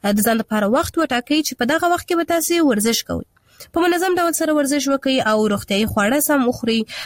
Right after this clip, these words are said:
آ، خپل تغذیه سمه کړئ، خپل رز-، آم، غذایي رژیم مو، آ، منظم کړئ. په دې ډول سره به تاسې خپل هغه د ژوند طرز په منظم ډول سره مخ ته یوسئ او هم ستاسو سره مرسته کوي چې، آم،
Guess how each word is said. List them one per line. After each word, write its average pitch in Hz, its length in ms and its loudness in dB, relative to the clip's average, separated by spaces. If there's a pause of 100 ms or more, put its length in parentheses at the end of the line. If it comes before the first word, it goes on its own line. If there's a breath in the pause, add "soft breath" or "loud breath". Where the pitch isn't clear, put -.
(120 loud breath)
آ، 202 280 2
خپل 226 240 0
تغذیه 240 400 0
سمه 277 260 0
کړئ، 226 280 -2
خپل 214 340 0 (120)
رز-، 208 300 0
آم، 196 400 2
غذایي 208 380 0
رژیم 220 300 2
مو، 285 280 4 (300 loud breath)
آ، 214 80 0
منظم 220 420 2
کړئ. 330 220 0
په 320 120 -2
دې 302 140 0
ډول 320 200 0
سره 320 240 0
به 302 140 0
تاسې 311 340 0
خپل 294 380 0 (280 loud breath)
هغه 202 220 0
د 202 120 0
ژوند 262 440 2 (240)
طرز 254 460 -2
په 196 60 -2
منظم 196 360 2
ډول 349 160 2
سره 339 200 -2
مخ 320 200 2
ته 302 100 -2
یوسئ 285 380 0
او 214 140 2
هم 247 180 0
ستاسو 269 280 0
سره 254 140 0
مرسته 254 320 0
کوي 247 320 0
چې، 285 280 0 (400 loud breath)
آم، 185 640 0